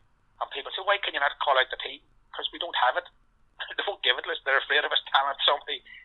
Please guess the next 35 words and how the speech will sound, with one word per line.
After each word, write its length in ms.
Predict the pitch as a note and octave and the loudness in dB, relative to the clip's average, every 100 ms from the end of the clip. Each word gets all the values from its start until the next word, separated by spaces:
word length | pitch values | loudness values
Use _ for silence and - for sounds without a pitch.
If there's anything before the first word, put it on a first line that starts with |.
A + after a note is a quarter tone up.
| - | 0
the 80 | C#3 | 4
other 160 | C#3 C3+ | 4 2
team, 160 | C3 C#3 C#3 _ _ - | -2 -4 -8 _ _ -4
and 60 | F#3 | -2
you 40 | |
don't 160 | B3 - | -6 -8
do 120 | C3 - | -4 2
that. 160 | D3 - | 2 4
All 140 | G3+ G#3 E3+ | 6 8 6
you, 100 | D3+ _ - _ | -2 _ -20 _
the 120 | - - | -6 0
pressure 320 | F3 F#3 D3 | 4 6 4
that 80 | C#3 | 2
we 120 | C3+ C3 | 0 2
are 80 | |
under, 280 | A#2+ B2 C#3+ - - | 4 2 -2 -2 2
it's 120 | F3+ F3 | 4 6
not 80 | D#3+ | 4
so 80 | D#3 | 8
bad 280 | C3 C3+ - - - | 10 8 6 -16 -4
yourselves 520 | C3 B2 - C3 C#3 - | 4 4 4 4 2 0
because 220 | - B2+ | -6 -2
you 120 | D3+ D#3 | 2 4
have 120 | C3+ - _ _ - - - - | 2 0 _ _ -20 -20 -10 -2
that, 160 | A2+ - | -2 -2
that 120 | A#2 - | -10 -8
you, 100 | C3+ - | -12 -2
you 80 | D3+ - | 4 4
can 100 | B2 - | 4 0
sort 200 | B2+ - | 2 2
that 160 | B2 | 4
out 160 | A#2+ B2 _ - - B2+ | 2 0 _ -10 4 4
after 160 | - D3+ | 4 -6
the 80 | |
game, 180 | D#3 D3+ | -2 -2